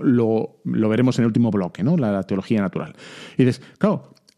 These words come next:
¿dó-, en qué se fundamenta todo? En la gran verdad del hombre, ¿no? En la, y dices, y si esa gran verdad que es Dios, eh, di-, la hemos matado porque no existe, o porque es irrelevante Dios, a lo mejor en mi vida privada sí, y tengo diez capillas en casa,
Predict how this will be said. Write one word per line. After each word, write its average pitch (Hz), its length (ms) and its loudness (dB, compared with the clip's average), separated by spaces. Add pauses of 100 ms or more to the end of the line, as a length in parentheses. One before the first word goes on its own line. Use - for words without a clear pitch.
(140)
¿dó-, 160 360 0
en - 300 0
qué 214 100 2
se 226 140 2
fundamenta 208 520 2
todo? 208 300 0
En 104 100 -2
la 98 100 -6
gran 156 300 4
verdad 120 300 2
del 104 160 2
hombre, 82 300 -2
¿no? 202 180 0
En 127 240 0
la, 120 260 0 (720)
y 107 120 -6
dices, 98 180 -8 (100)
y 113 180 -2
si - 160 -2
esa 120 160 -2
gran 139 140 0
verdad 139 220 0
que 139 120 0
es 127 120 0
Dios, 139 300 0 (260)
eh, 98 180 -4
di-, 104 280 -2
la 95 140 -4
hemos 107 200 -2
matado 165 320 0
porque 113 180 -4
no 101 80 0
existe, 175 440 0
o 131 80 0
porque 139 180 2
es 196 140 0
irrelevante 151 880 2
Dios, 123 460 -4 (500)
a - 80 0
lo 139 80 4
mejor 139 220 4
en 226 60 4
mi 202 80 4
vida 190 260 2
privada 107 340 0
sí, 120 460 2
y 98 60 -4
tengo 127 440 0
diez 113 420 0
capillas 117 580 -2
en 101 120 -2
casa, 104 420 -2